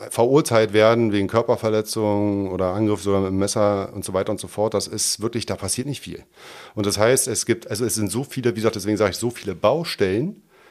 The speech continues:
äh, wo man halt wirklich nachziehen muss. Und das meiste, also das habe ich damals wirklich in der Bereitschaftspolizei gelernt, weil,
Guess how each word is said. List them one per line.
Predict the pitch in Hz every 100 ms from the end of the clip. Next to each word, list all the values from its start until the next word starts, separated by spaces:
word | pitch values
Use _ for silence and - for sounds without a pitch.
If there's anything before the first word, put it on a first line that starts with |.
| - -
äh, | 104 95
wo | 104
man | 110
halt | 92 92 101
wirklich | - 78
nachziehen | 85 82 87 107 - - 117 87
muss. | 90 143 165 -
Und | - 95 - _ _
das | 107 98
meiste, | 104 139 165 -
also | 151 110
das | 120
habe | 151
ich | 143
damals | 135 147 143 -
wirklich | 120 147
in | 131
der |
Bereitschaftspolizei | 98 92 120 165 - 151 135
gelernt, | 147 135 170 170
weil, | 104 107